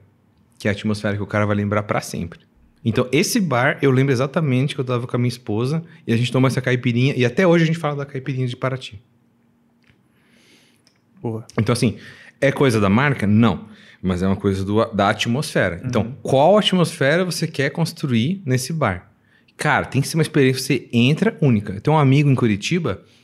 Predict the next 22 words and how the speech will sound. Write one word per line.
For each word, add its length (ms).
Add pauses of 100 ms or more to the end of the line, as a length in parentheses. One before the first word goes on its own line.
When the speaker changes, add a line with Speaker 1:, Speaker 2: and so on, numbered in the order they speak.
(180)
Speaker 1:
ele 100
tá 80
fazendo, 880 (960)
eu 60
não 80
sei 80
se 100
é 40
uma 100
hamburgueria 680
ou 60
uma 80
pizzaria. 640 (340)
Não 80
tô 80
lembrando 380
agora. 320 (520)
Sabe 200
qual 160
é 20
o 40
tema? 380